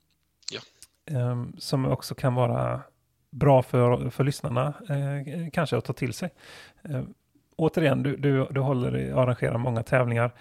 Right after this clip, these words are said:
Speaker 2: Eh, finns det någonting som klubbarna där ute, eller banägarna, eller greenkeepers, eller vad vi vill kalla dem för, finns det något som de ska tänka på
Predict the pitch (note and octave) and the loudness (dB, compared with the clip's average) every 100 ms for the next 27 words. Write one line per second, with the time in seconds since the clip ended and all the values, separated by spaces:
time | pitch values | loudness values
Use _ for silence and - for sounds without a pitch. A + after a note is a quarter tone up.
0 | - _ D3+ A#2 A#2+ - C#3+ D#3+ C#3+ F3+ | -20 _ -2 0 -2 -2 0 2 4 4
1 | - C#3+ - C3 B2 C3 - - D3+ B2 | 0 -2 4 4 4 -2 -6 0 2 4
2 | A2+ A#2 C#3 D3+ D3+ D3 C#3 B2+ C3+ C#3+ | 2 4 6 6 4 2 4 4 2 0
3 | B2+ B2 A#2+ A2+ B2+ B2+ C#3 C3+ B2+ B2 | 2 2 0 -6 -8 2 6 6 4 2
4 | A#2 A2+ A2+ A#2 A#2 A#2 C3 A#2+ A#2 B2 | 2 4 4 4 2 4 4 4 2 -2
5 | A2+ B2+ A#2 A#2+ A#2+ A#2+ A#2 A#2 B2 A#2 | 0 0 2 2 4 4 2 2 2 2
6 | A#2 - A#2 A2 - - _ - D3+ C#3+ | 2 4 2 2 -10 -20 _ -6 -2 0
7 | D3+ D#3+ - - - D#3 C3 - - D3+ | 2 2 0 -4 0 2 2 0 0 0
8 | B2 A2 - - C#3+ A#2+ | 0 -2 -6 0 4 4